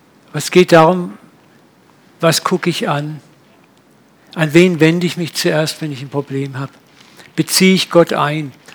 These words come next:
Und deswegen möchte ich nochmal euch Mut machen, in den banalsten Dingen fang an, Gott einzubeziehen. Und du wirst ihn erleben und erfahren. Er möchte, dass du ihn erlebst. Und das stärkt deinen Glauben.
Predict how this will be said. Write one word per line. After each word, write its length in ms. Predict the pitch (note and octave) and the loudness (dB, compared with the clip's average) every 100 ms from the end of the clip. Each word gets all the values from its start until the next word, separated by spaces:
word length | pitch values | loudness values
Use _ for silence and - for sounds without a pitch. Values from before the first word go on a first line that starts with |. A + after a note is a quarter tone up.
| - | -4
Und 80 | |
deswegen 480 | E3 E3+ G3 F#3 F#3 | -2 4 4 4 -2
möchte 220 | E3+ - | -6 -6
ich 100 | F3 | -4
nochmal 220 | F3 E3 F3+ | -2 0 0
euch 180 | E3 | -2
Mut 300 | D#3 D#3+ F3+ | -4 -4 -2
machen, 300 | F#3 D#3 C#3+ C3+ - - - _ F#3 | -2 -2 -4 -12 -20 -20 -20 _ -8
in 200 | G#3+ E3+ | -4 -2
den 160 | E3+ | 0
banalsten 720 | D3 E3 E3 D#3 F#3 - - - | 2 4 6 6 4 0 -8 -2
Dingen 320 | E3+ F#3+ E3+ | 0 0 -4
fang 260 | - D#3+ | -4 -4
an, 220 | D#3+ D#3+ D#3+ | -2 -4 -2
Gott 240 | E3 D#3+ | -2 -2
einzubeziehen. 960 | C#3 D3+ D3+ - C#3+ D#3 - E3 C#3+ C3 _ _ _ _ _ _ | -4 -6 -8 -10 -10 -10 -8 -8 -10 -14 _ _ _ _ _ _
Und 100 | D3+ | -10
du 100 | C#3+ | -2
wirst 260 | D3 D3 - | 0 0 -2
ihn 100 | D#3 | -6
erleben 400 | C#3 C3+ C#3 C#3+ | -4 -4 -4 -4
und 80 | C3+ | -8
erfahren. 440 | C3 - B2+ C#3+ | -10 -10 -8 -8
Er 120 | C#3+ | -8
möchte, 380 | C#3 D3+ - E3+ | -4 -4 -4 -4
dass 220 | D3+ - | -4 -4
du 100 | - | -6
ihn 100 | D3+ | -8
erlebst. 520 | C3+ B2+ C3 C#3+ - - - _ | -8 -8 -10 -10 -14 -20 -20 _
Und 140 | D3 | -4
das 140 | E3+ - | -2 0
stärkt 520 | - D#3+ D#3+ D#3+ - | 0 4 4 2 -4
deinen 180 | D#3 D3+ | -4 -4
Glauben. 440 | C3+ C3 C3+ C3+ | -4 -4 -4 -8